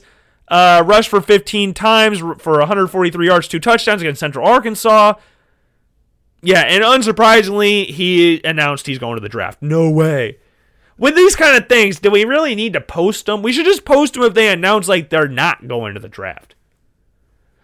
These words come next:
Like, if Trey Lance wasn't going, that'd be more of a, "Wow, that's actually happening." Trey Lance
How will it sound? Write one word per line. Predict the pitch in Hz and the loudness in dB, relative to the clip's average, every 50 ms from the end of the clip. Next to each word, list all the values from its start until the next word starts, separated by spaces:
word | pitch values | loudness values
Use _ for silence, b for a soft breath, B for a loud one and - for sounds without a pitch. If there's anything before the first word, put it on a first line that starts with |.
| _ - | _ -4
Like, | 175 208 214 220 220 | -2 0 0 0 -2
if | 254 247 202 | -4 -6 -8
Trey | - - 339 392 381 | -4 0 2 2 4
Lance | 330 285 294 277 240 170 147 | 4 2 2 2 0 0 -2
wasn't | 151 147 190 196 233 247 190 202 170 151 160 | -6 -4 0 2 2 2 0 -2 -6 -4 -2
going, | 165 160 156 151 151 151 | 2 2 2 2 2 0
that'd | 147 170 196 208 180 165 | 0 0 0 0 0 -2
be | 175 170 | -6 -6
more | 165 160 156 160 151 143 135 | -6 -4 -4 -2 0 0 -2
of | 131 131 139 | -2 -2 -4
a, | 131 127 120 | -4 -4 -4
"Wow, | 107 107 107 151 233 302 226 139 | -6 -6 -4 -2 0 0 0 -2
that's | 117 127 170 - - | -4 -6 -6 -4 -2
actually | 196 196 190 - 190 185 | -2 -2 -2 -2 -4 -4
happening." | 214 233 220 147 143 139 139 | -2 -2 -4 -6 -8 -12 -12
Trey | - - 202 208 214 | -6 -2 -2 0 2
Lance | 214 214 202 - b | 2 0 -2 -2 b